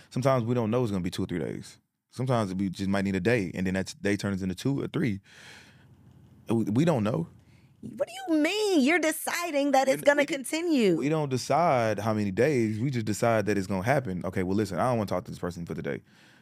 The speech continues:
Speaker 1: That be one day go by, and then it might be two days and turn into three. And they're like, "Damn, three days went by. I need to holler at," you know what I'm saying, "Shawty." Like,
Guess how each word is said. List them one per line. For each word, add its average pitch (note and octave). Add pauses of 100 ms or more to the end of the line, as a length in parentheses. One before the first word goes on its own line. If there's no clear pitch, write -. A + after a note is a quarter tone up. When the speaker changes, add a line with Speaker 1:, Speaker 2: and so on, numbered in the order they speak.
(880)
Speaker 1:
That A2+
be A2+
one A2
day C3
go G#2+
by, D#2+ (180)
and A2+
then G#2+ (120)
it F#2+
might A#2+
be A#2+
two E3
days A#2
and A2+
turn A#2+
into A#2+
three. C3+ (520)
And A2+
they're A2
like, F#2
"Damn, B2
three B2+
days C#3
went B2+
by. A#2+
I B2+
need C3+
to F#2+
holler C3
at," G#2+
you -
know C3
what C3
I'm C3+
saying, D#3
"Shawty." A#2
Like, G#2+